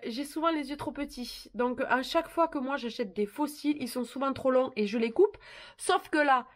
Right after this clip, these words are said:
je ne pourrais pas les couper parce que comme vous voyez, il y a les petits aimants au bout des extrémités. Donc comme ça, c'est réglé.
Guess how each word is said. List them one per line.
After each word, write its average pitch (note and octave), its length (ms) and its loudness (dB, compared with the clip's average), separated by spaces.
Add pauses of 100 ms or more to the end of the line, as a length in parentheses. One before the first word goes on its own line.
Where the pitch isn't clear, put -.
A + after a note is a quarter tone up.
(140)
je G#3+ 120 -2
ne C4+ 80 0
pourrais D#4 260 2
pas C4+ 120 4
les A#3+ 120 2
couper B3 260 0 (100)
parce E4+ 200 2
que C4 60 -10
comme C4 200 0
vous A#3+ 120 -4
voyez, A3+ 400 2 (120)
il A#3+ 80 -6
y C4+ 60 2
a C4 40 4
les B3 100 0
petits A3+ 360 -6
aimants C4 260 4 (160)
au C#4+ 120 2
bout D4+ 320 2
des F#4 180 4 (100)
extrémités. E4 840 -2
Donc A3 240 -2
comme C4+ 200 0
ça, F4 340 2
c'est - 280 -6
réglé. A#3 340 -4